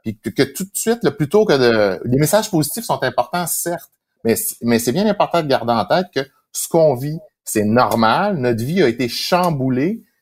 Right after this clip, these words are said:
euh, du jour au lendemain, et puis on a dû s'adapter. Puis certains avec, euh, plein de particularités, euh, comme je le disais tout à l'heure, qui sont, qui sont pas nécessairement faciles à gérer. Donc, ils ont dû se réadapter. Donc, on doit, on, on a dû s'ajuster, puis on a dû ajuster nos attentes aussi,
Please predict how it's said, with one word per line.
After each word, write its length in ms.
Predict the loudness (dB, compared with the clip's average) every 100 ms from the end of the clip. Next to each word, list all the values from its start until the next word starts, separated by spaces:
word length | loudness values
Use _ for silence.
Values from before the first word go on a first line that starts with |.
| _
euh, 240 | 4 4 4
du 200 | -2 -2
jour 340 | 2 4 4
au 60 | 4
lendemain, 500 | 4 2 0 -2 -4 -10 _
et 100 | -4
puis 120 | 0 2
on 80 | 2
a 80 |
dû 100 | 0
s'adapter. 600 | 0 0 0 -2 -2 -4
Puis 280 | -4 -6 -8
certains 400 | -4 -4 -2 -2
avec, 420 | 0 -2 -4 -8 _
euh, 100 | -8 -4
plein 160 | 0 0
de 80 | 0 -4
particularités, 1000 | -4 -4 -4 2 2 2 -2 0 -2 -4 _ _ 0
euh, 60 |
comme 180 | 4 2
je 80 | 4
le 80 | 0
disais 240 | 2 -2
tout 160 | -2 0
à 80 | 2
l'heure, 260 | 4 0 -4
qui 100 | -4
sont, 240 | -2 -2
qui 80 | -2
sont 140 | -2
pas 140 | 0 -2
nécessairement 540 | -2 -2 -2 0 -2
faciles 300 | -2 -2 -2
à 100 | 0
gérer. 460 | -2 -4 -2 -4 -6 _ _ 0
Donc, 200 | 0 0
ils 80 | -2
ont 80 |
dû 100 | -2
se 100 | -2
réadapter. 640 | 2 4 2 0 -4 -6 -8 -20 _ 2
Donc, 300 | 2 2 -2 _ _ 0
on 220 | 2 4
doit, 200 | 2 4 2 2
on, 100 | 0
on 180 | 0 0
a 20 |
dû 80 | 0
s'ajuster, 380 | 0 0 -2 0
puis 120 | 0
on 60 |
a 80 | 0
dû 100 | 2
ajuster 340 | 0 0 -2 -2
nos 200 | -2 -4
attentes 420 | -6 -6 -8 -10
aussi, 340 | -8 -6 -8